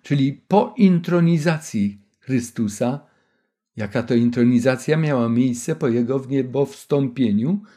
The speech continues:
po roku trzydziestym pierwszym. Wtedy to po zwycięskiej walce stoczonej na ziemi z szatanem i grzechem Jezus połączył się z Ojcem, zasiadając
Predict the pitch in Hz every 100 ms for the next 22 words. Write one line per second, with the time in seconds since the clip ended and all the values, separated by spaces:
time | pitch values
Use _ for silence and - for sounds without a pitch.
0 | _ _ _ _ - 214 117 104 120 -
1 | 120 107 - 127 120 190 170 92 - 98
2 | 95 - _ _ _ _ _ _ _ -
3 | _ - 202 202 180 180 180 156 151 147
4 | 170 180 - 196 151 156 156 147 131 -
5 | - 107 160 151 147 139 135 151 120 92
6 | 98 - _ _ _ - 120 120 156 113
7 | 104 123 123 113 151 107 101 104 - _
8 | _ _ _ - - 165 160 147 - 143
9 | 143 165 156 147 135 156 135 - - 139
10 | 104 - 107 104 - - - 123 165 -
11 | 135 135 160 151 147 -